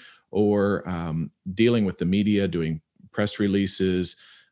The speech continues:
uh, and then negotiating when it hit the fan. I was one of the officers that would talk to the person who was in crisis.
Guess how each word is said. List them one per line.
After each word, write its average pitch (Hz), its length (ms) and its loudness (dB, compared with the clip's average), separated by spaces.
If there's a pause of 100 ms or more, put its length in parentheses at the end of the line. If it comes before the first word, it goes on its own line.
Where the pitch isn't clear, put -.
uh, 92 280 -2
and 101 120 2
then 110 140 4
negotiating 101 800 2
when 92 220 2
it 85 80 -2
hit 113 180 0
the 87 80 -4
fan. 98 500 0
I 76 260 -4
was 92 320 0
one 90 240 2
of 95 160 0
the 85 100 2
officers 82 640 -4
that - 140 -4
would 78 100 -6
talk - 280 -8
to 85 100 -2
the 85 80 -2
person 87 420 -4
who 87 180 0
was 85 300 0
in 92 160 0
crisis. - 580 -6